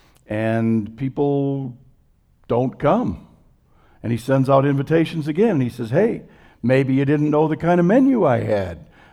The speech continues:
Maybe you weren't aware. This is a big deal. Come on in." And they don't come. And in fact,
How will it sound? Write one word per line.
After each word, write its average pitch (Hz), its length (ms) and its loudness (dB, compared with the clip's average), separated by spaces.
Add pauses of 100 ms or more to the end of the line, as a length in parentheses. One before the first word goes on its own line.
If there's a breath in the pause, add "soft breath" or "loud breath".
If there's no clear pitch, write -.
Maybe 131 320 0
you 143 100 2
weren't 151 240 2
aware. 208 560 0
This 135 220 -4
is 127 80 -8
a 135 60 -4
big 170 260 -2
deal. 233 500 0 (340 loud breath)
Come 147 140 2
on 214 240 8
in." 247 400 2 (800 soft breath)
And 107 440 -4
they 107 120 -4
don't 110 320 -6
come. 254 380 -6
And 101 140 -6
in 110 100 -4
fact, 101 720 -6